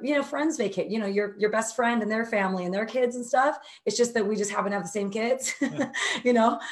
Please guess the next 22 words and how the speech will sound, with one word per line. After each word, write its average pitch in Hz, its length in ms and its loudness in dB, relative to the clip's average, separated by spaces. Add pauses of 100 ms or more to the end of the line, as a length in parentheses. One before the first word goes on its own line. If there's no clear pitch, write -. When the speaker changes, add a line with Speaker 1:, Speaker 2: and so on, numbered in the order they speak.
(100)
Speaker 1:
So 233 240 0
it's 214 160 -6
like, 202 400 0 (340)
wh-, 208 140 -2
just 240 200 -2
whatever's 233 460 4
important 196 520 -4 (340)
to 202 100 -6
him, 190 300 -2
that's 190 260 0
important 180 460 -8
for 175 100 -8
me 170 220 -6
to 170 140 -12
see 165 200 -8
him 175 180 -6
grow 160 280 -4
and 156 120 -8
succeed, 156 580 -6 (480)
um, 151 460 -8 (380)
at 170 160 -8
that. 156 300 -8